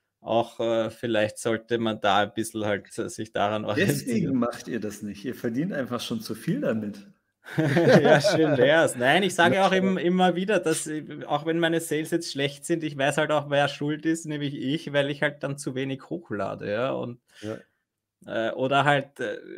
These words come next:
Speaker 1: zu wenig Zeit da rein investiere, ganz einfach, weil ich irgendwann keine Lust habe, jeden Tag stundenlang da zu sitzen und, äh, Sachen hochzuladen oder Listings zu schreiben. Ja, ich habe, äh, ja viele Lis-, äh, viele Designs auf meinem Rechner liegen,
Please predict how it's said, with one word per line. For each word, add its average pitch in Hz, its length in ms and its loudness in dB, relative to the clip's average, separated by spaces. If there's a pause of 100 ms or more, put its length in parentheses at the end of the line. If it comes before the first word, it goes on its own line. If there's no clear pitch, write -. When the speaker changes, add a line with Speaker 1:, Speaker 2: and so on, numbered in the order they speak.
(320)
Speaker 1:
zu 143 180 -6
wenig 165 280 4
Zeit 147 340 4
da 123 160 8
rein 143 340 0
investiere, 143 920 -4
ganz 143 260 0
einfach, 135 420 -2
weil 139 220 0
ich 143 140 -8
irgendwann 139 360 -4
keine 139 220 -4
Lust 143 280 -8
habe, 147 160 -2
jeden 131 220 -6
Tag 123 280 0
stundenlang 123 640 -6
da 117 120 0
zu - 140 -10
sitzen 127 460 -10
und, 127 280 -8 (120)
äh, 135 420 -2
Sachen 127 460 -4
hochzuladen 127 760 -4
oder 123 280 0
Listings 139 460 -4
zu - 120 -10
schreiben. 110 480 -4
Ja, 120 60 -2
ich 123 120 -2
habe, 120 240 -2
äh, 120 260 -4
ja 113 280 -2
viele 135 440 -2
Lis-, 135 340 -4
äh, 120 220 -2
viele 139 300 -4
Designs 135 520 -2
auf 139 80 -6
meinem 139 240 -2
Rechner 120 320 -2
liegen, 131 360 -6